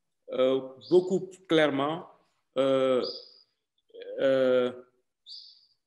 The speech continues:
les similitudes ou bien les relations que ces personnes peuvent avoir avec d'autres gens. Voilà, donc dans la peinture, quand la peinture va évoluer, on, on va voir apparaître certaines choses qui pourront d-, définir clairement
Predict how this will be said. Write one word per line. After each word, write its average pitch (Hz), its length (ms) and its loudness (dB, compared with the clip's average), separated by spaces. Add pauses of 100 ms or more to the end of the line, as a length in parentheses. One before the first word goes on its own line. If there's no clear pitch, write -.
les 139 200 2
similitudes 180 520 2
ou 156 40 -2
bien 160 200 6
les 147 160 6
relations 165 640 4
que 156 140 -2
ces 147 180 0
personnes 156 420 -2
peuvent 139 160 0
avoir 147 340 0
avec 135 200 -4 (120)
d'autres 165 300 0
gens. 120 280 -8 (420)
Voilà, 123 320 0
donc 143 400 -2
dans 147 120 0
la 165 120 2
peinture, 156 360 -2
quand 160 100 0
la 170 120 2
peinture 165 280 0
va 156 140 4
évoluer, 151 460 0
on, 143 300 -2
on 139 120 -4
va 165 220 0
voir 156 300 0
apparaître 147 520 -4 (480)
certaines 147 420 -2
choses 160 500 2
qui 143 200 -6
pourront 165 580 2 (260)
d-, - 220 -8
définir 160 720 4
clairement 160 520 2